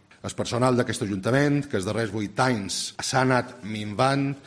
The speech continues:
s'han anat eliminant mans per poder dur a terme i poder complir amb els serveis públics de qualitat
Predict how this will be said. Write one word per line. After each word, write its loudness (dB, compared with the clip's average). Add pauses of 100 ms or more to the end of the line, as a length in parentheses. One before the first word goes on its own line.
(180)
s'han 2
anat -2
eliminant 0 (320)
mans 2 (180)
per 4
poder 6
dur 4
a 0
terme 2 (340)
i 2
poder 4
complir 2 (320)
amb -2
els -4
serveis -2
públics 0
de -2
qualitat 0